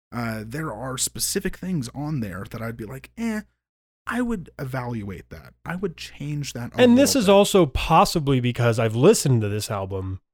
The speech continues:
Speaker 1: Hundreds of times at this point.
Speaker 2: hundreds of times now,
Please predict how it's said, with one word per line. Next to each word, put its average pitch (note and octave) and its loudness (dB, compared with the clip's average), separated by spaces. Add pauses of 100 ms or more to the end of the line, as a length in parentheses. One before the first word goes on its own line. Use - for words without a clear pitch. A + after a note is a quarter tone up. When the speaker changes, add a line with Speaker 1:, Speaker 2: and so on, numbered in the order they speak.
(240)
Speaker 1:
Hundreds A#2+ -4
of F2+ -18
times - -18
at - -20
this - -16
point. - -6
Speaker 2:
hundreds D#3+ 4
of A#2 0
times A#2 2
now, F#2+ -8